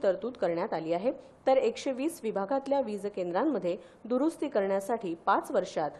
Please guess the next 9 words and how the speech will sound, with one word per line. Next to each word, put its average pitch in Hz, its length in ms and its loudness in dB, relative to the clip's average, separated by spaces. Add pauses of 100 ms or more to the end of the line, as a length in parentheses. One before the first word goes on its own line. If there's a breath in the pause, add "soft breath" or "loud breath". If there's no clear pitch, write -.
(180 loud breath)
पंधराशे 254 520 4
कोटी 214 280 2
रुपये 190 300 2
दिले 190 240 0
जाणार 160 280 -2
आहेत. 160 260 -4 (520 loud breath)
अपारंपरिक 262 760 4
ऊर्जा 220 260 0
प्रकल्पांसाठी 220 920 -2